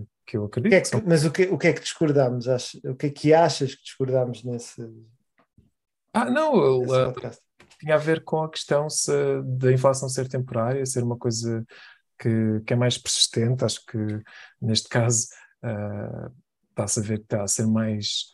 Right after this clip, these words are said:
Speaker 1: persistente do que era suposto, pelo menos daquilo que, que o Fed, na altura,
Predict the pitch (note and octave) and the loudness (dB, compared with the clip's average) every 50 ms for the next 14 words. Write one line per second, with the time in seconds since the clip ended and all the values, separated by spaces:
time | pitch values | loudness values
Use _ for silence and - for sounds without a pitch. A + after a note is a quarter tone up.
0 | _ - - - - - F3 F3+ F#3 E3+ - - - C3+ B2+ C3 - B2 A#2+ A#2+ | _ -6 -2 -2 0 4 4 4 4 2 -2 -4 -6 -6 -4 0 0 0 0 0
1 | A#2+ - - - - C#3+ F3 G3 - - - A#2+ A2+ A2+ A2 A2 A2 A2+ A2 A2 | -2 -2 -4 -4 -2 0 0 0 -2 -4 -6 -4 -2 -2 -2 -2 -4 -6 -6 -4
2 | - A#2+ A2+ A2 A2 A2 G#2+ _ - - A2 G#2+ G#2 G#2 G#2 G#2 G#2 G2+ - - | -2 -2 -2 -2 -2 -6 -8 _ -8 -6 -6 -4 -4 -4 -6 -6 -8 -10 -10 -8
3 | - G#2+ - - B2 A#2+ A#2 A2+ A#2 A2+ A2+ A2 - - A#2+ A#2 A#2 A2 A2 | -10 -6 -2 0 0 0 0 0 0 0 0 0 -2 -2 -2 -2 -2 -2 -4